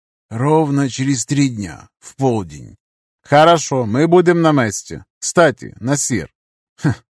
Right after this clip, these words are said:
предупреждаю заранее», хмыкнул я и сделал небольшую паузу. Допил кофе и с сожалением отодвинул пустую кружку в сторону. Хороший здесь кофе. Вкусный, крепкий, ароматный и сладкий. Даже удивительно, что в этом грязном кабаке готовят хороший кофе.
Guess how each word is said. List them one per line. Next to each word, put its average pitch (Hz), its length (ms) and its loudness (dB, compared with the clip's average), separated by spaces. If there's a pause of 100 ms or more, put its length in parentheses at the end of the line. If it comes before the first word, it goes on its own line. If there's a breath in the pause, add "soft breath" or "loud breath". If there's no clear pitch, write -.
(140)
предупреждаю 151 920 2
заранее», 110 760 0 (240)
хмыкнул 131 460 -2
я 123 140 0
и 135 100 -4
сделал 123 260 2
небольшую 120 480 -2
паузу. 76 480 -14 (300)
Допил 123 320 0
кофе 107 340 -6
и 123 100 -6
с - 60 -6
сожалением 135 480 0
отодвинул 127 420 -2
пустую 123 400 -2
кружку - 340 -6
в 104 60 -8
сторону. - 520 -10 (100)
Хороший 113 480 -4
здесь 107 240 -8
кофе. - 440 -12
Вкусный, - 680 -10
крепкий, 110 460 -4
ароматный 117 580 -2
и - 120 -6
сладкий. - 560 -10 (240)
Даже 123 280 0
удивительно, 110 600 -2
что - 180 -4
в 127 60 2
этом 120 200 -2
грязном 117 340 -2
кабаке 117 420 -2
готовят 120 440 -2
хороший 113 400 -2
кофе. - 420 -8